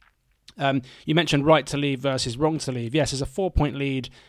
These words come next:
for wrong at the moment, but that's been bouncing around four points all year. In fact, the first poll of the year in January,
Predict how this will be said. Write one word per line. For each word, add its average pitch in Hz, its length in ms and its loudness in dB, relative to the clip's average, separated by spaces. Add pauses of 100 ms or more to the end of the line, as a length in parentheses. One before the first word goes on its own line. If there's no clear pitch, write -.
(100)
for 139 120 0
wrong 143 300 10
at 139 80 -2
the 131 80 0
moment, 139 500 4
but 147 100 -6
that's 185 240 -2
been 151 200 0
bouncing 143 440 0
around 131 440 0
four 131 240 0
points 127 500 -2
all 123 240 -4
year. 117 400 -2
In 131 220 -12
fact, 131 160 0
the 131 40 -10
first 160 360 2
poll 139 200 4
of 131 60 0
the 131 120 -2
year 127 120 0
in 117 80 -2
January, 123 560 0